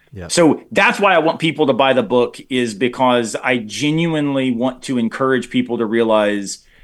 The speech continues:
Speaker 2: despair does not have to have the last word. Joy is possible, even though there are still gonna be difficult days. And the last chapter is all about aging and death and grief and navigating those things. Uh, but then I have a postscript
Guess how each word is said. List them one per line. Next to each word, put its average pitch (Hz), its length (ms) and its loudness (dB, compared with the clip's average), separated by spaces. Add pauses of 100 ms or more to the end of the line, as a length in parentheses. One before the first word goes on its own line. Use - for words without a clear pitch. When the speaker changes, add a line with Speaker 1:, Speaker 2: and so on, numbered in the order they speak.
(400)
Speaker 2:
despair 151 680 2
does 127 340 2
not 131 260 2
have - 320 -2
to 120 100 0
have 113 300 -2
the 110 100 -6
last 104 320 -4
word. 139 360 -4 (540)
Joy 127 380 4
is 123 220 4
possible, 113 800 -2
even 135 460 2
though 120 260 2
there 110 240 -4
are 104 60 -4
still 117 240 -4
gonna 107 200 -4
be 101 520 -4 (440)
difficult 117 520 -2
days. 117 420 0
And 101 100 -2
the 107 60 2
last 113 240 0
chapter 120 300 -2
is 117 80 -4
all 113 120 2
about 113 240 2
aging 117 380 -4
and 98 160 -6
death 120 320 -2
and 95 200 -10
grief 120 420 0
and 95 100 -2
navigating 113 540 0
those 117 180 -4
things. 139 420 -6 (540)
Uh, 107 280 2
but 110 180 0
then 120 140 2
I 120 100 2
have 113 200 0
a 107 60 -4
postscript - 680 -2